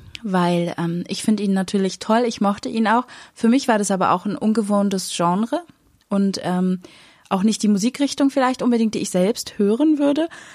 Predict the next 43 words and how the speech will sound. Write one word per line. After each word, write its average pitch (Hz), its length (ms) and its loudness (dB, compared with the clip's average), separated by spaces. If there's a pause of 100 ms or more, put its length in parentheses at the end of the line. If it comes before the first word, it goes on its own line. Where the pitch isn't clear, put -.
(120)
Das - 160 -8
heißt, 208 360 -2
ähm, 196 420 0
für - 100 -8
mich 208 240 -2
war 196 140 2
das 202 160 -2
am 196 120 -2
Anfang 196 440 -2
halt, 190 180 -4
„Ja, 214 300 2 (100)
cool, 262 240 4 (540)
ist 208 120 -4
mein 202 240 2
Job, 214 300 2
ich 226 140 -6
mach 202 160 0
das - 220 -4
jetzt, 233 340 -2
äh, 185 160 0
es - 140 -4
macht 196 180 -4
mir 175 100 0
Spaß, 185 360 0
ich - 100 -8
verdiene 180 260 0
Geld 214 280 0
damit“, 220 260 2 (420)
und, 208 340 0
äh, 190 80 0
hab 190 380 0
aber 196 160 0
gar 185 180 2
nicht 202 160 -2
gedacht, 180 300 -4
dass 180 140 -6
das 175 120 -6
so 175 140 -4
Wellen 160 180 -2
schlagen 175 320 -10
würde, 165 180 -12
überhaupt 180 420 -2
nicht. 170 240 -4